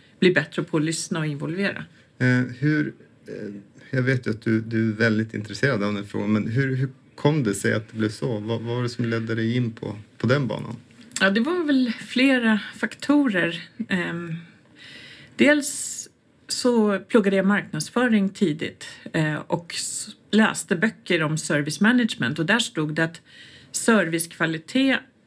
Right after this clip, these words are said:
Speaker 1: är, avgörs av hur delaktiga medarbetarna är. Så att jag var lite naiv då när jag kom ut i arbetslivet på riktigt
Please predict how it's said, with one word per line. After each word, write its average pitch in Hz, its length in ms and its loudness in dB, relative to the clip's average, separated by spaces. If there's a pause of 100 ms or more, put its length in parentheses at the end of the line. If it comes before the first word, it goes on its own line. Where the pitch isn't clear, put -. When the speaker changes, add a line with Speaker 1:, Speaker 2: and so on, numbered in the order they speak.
(120)
Speaker 1:
är, 196 260 4 (240)
avgörs 214 840 2 (120)
av 147 340 -2 (140)
hur 156 400 4
delaktiga 151 760 0
medarbetarna 165 760 0
är. 85 140 -6 (800)
Så - 140 2
att 190 120 0
jag 214 80 4
var 240 80 0
lite 254 220 -2
naiv 226 440 4
då 156 320 2
när 170 80 0
jag 156 120 0
kom 165 140 0
ut 170 160 -2
i 165 40 0
arbetslivet 156 600 0
på - 80 -2
riktigt 180 520 -2